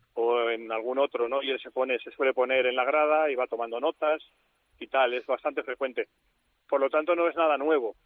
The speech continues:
Eh, lo que sí indica es que, bueno, pues el cariño que le tiene Popovich a Duncan y que, eh,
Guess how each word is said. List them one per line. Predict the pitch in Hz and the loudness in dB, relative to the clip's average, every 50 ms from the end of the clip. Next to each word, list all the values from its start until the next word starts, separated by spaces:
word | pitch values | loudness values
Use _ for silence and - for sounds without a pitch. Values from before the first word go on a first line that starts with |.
| _ _ 117 | _ _ -10
Eh, | 113 117 117 113 113 110 110 110 110 110 110 110 107 - - - | -6 -4 -4 -2 -2 -2 -2 -4 -4 -4 -6 -6 -8 -10 -10 -6
lo | - 170 | -6 -6
que | - 127 | -6 -6
sí | 110 - 151 143 | -10 -10 -10 -10
indica | 143 139 147 151 - - 156 156 | -8 -4 -4 -4 -2 -2 -2 -2
es | 147 - | -4 -6
que, | - 139 131 123 120 110 | -6 -4 -2 -2 -2 -2
bueno, | 123 135 135 123 | -2 -4 -4 -6
pues | - 110 101 - - | -8 -8 -12 -12 -12
el | 113 101 | -14 -10
cariño | - 113 110 123 127 127 127 123 120 | -6 -6 -6 -6 -6 -8 -8 -8 -6
que | 120 120 | -4 -6
le | 117 - | -6 -6
tiene | 131 123 123 113 | -8 -10 -10 -10
Popovich | - 135 - - 120 113 120 110 - - | -10 -10 -10 -8 -8 -6 -6 -6 -6 -6
a | 123 | -4
Duncan | 123 139 147 - - 143 147 170 175 _ _ _ _ _ _ _ _ _ _ _ _ _ _ | -4 -4 -4 -2 -4 -4 -4 -4 -10 _ _ _ _ _ _ _ _ _ _ _ _ _ _
y | - 127 113 | -14 -12 -6
que, | - 131 120 117 113 113 110 110 110 104 107 104 101 | -2 0 2 2 2 2 2 0 0 -2 -4 -6 -8
eh, | 98 101 107 104 113 131 135 | -10 -14 -20 -20 -16 -16 -16